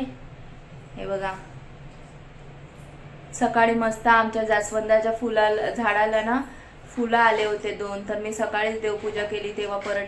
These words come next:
ठेवले ते. आमची देवाऱ्याची लाईट पण खराब झाली आहे, कनेक्शनमध्येच काहीतरी प्रॉब्लेम झालाय, तर ते पण सुधरवायचं आहे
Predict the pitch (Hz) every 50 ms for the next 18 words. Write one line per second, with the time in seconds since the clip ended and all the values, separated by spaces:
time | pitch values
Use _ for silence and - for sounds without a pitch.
0 | - - 220 190 180 180 180 180 175 - 190 202 233 226 - - - - - -
1 | - - - - - - - - - - - - - - - - 226 226 233 233
2 | 247 240 240 233 226 220 226 233 233 226 226 233 240 233 226 214 214 214 214 -
3 | - - - - - - 254 247 247 240 254 240 208 208 214 208 202 226 220 196
4 | 190 185 190 190 196 220 240 - - - - - - - - - - - 233 226
5 | 226 220 220 - 233 220 220 220 214 208 208 214 208 - - 208 190 190 196 202
6 | 196 196 196 202 190 180 180 185 185 185 196 196 196 185 175 175 180 185 202 -
7 | - - - - - - - - - - - - - - 214 214 208 202 - 214
8 | 208 208 - 220 208 208 214 220 233 226 - - - - - - - - - -
9 | - - - - - - - - - - - - - - - - - - - 240
10 | 233 214 220 208 208 208 208 208 202 190 202 208 196 196 190